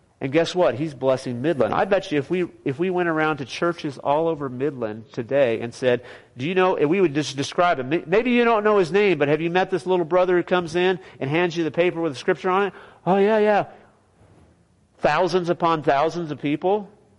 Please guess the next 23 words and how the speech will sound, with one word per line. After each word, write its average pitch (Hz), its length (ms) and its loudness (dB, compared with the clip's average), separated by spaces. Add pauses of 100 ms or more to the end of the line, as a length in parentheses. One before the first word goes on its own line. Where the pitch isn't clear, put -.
(680)
We're 196 120 2
talking 254 220 2
about 185 220 2
one 208 280 2
person 220 460 0
who's 156 180 -2
impacted 170 640 -2
thousands 170 640 -2
in 135 160 -4
Midland 127 440 -4 (200)
that 147 140 2
we 190 220 2
all 165 180 2
know 165 220 4
his 151 180 2
name, 135 500 -2
or 120 140 -2
some 151 240 -8
of 104 100 -8
us 101 140 -12
do. 101 180 -8
I 110 120 -2
don't. - 200 -14